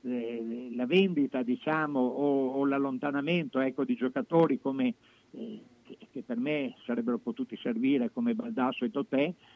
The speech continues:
però, eh, voglio dire, ha trovato un equilibrio che prima non aveva e, e sta giocando bene, eh, partite vinte o partite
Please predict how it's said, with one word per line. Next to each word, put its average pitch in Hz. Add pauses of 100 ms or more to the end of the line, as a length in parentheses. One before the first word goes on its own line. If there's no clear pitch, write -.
(160)
però, 147
eh, 117
voglio 123
dire, 131
ha 131
trovato 139
un 143
equilibrio 160
che 139
prima 143
non 131
aveva 151
e, 117
e 120
sta 147
giocando 151
bene, 123 (320)
eh, 120
partite 143
vinte 165
o 139
partite 139